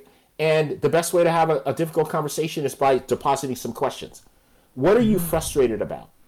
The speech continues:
Speaker 1: What are you confused about? What makes you angry?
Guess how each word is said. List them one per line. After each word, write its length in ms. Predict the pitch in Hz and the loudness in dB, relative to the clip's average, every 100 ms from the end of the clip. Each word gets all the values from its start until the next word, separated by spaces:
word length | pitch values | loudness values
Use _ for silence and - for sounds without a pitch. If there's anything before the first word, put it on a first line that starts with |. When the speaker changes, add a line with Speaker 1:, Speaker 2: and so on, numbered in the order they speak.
| _ _ _ _ _ _ _ | _ _ _ _ _ _ _
Speaker 1:
What 240 | 101 127 139 | 0 4 4
are 40 | |
you 160 | 147 160 | 4 0
confused 500 | 202 175 214 202 - | -2 -2 -2 -2 -4
about? 280 | - - - _ _ _ _ _ - | -8 -12 -20 _ _ _ _ _ -2
What 260 | 143 233 | 2 2
makes 300 | 208 202 - | 2 0 -2
you 120 | 180 175 | -4 -2
angry? 520 | 147 147 107 - - | -2 -4 -4 -8 -12